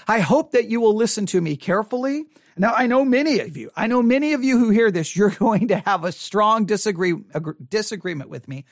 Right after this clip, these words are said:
And you know what? That's perfectly okay. And I'm also, I'm not going to name the church.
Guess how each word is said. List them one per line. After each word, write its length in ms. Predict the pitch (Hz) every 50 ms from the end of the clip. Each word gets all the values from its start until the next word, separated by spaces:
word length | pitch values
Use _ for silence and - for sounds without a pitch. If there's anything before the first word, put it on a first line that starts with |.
| _ _ - -
And 80 | 185 220
you 60 | 233
know 100 | 247 254
what? 220 | 269 269 262 262
That's 180 | 226 214 - -
perfectly 560 | - 208 208 - - 190 - - 180 175 - -
okay. 500 | 156 160 143 131 - - - - - - _ _ _ _ _ _ _ _ _ _ _ -
And 140 | 226 240 254
I'm 160 | 247 240 -
also, 480 | - 285 311 339 339 - 349 320 277 -
I'm 260 | - 214 214 202 208
not 280 | 214 214 226 208 208
going 180 | 214 214 220 202
to 80 | 196 190
name 320 | 185 175 165 151 143 135
the 80 | 135 127
church. 800 | - - - - 170 185 247 330 - _ _ - - - _